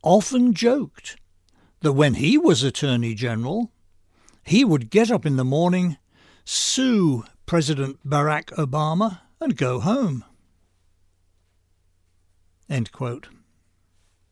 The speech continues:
So, a state attorney general doesn't even have to pretend to initiate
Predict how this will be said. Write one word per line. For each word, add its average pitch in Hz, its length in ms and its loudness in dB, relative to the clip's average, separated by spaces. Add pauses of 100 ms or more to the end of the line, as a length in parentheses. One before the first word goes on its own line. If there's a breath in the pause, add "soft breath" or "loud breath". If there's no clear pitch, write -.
(1400 soft breath)
So, 175 420 6
a 156 80 0
state 180 380 2
attorney 156 460 0
general 151 420 0
doesn't 165 320 0
even 143 220 -2
have 139 200 -2
to 151 180 -4 (260 soft breath)
pretend 185 920 2 (560 soft breath)
to 151 160 2
initiate 123 720 0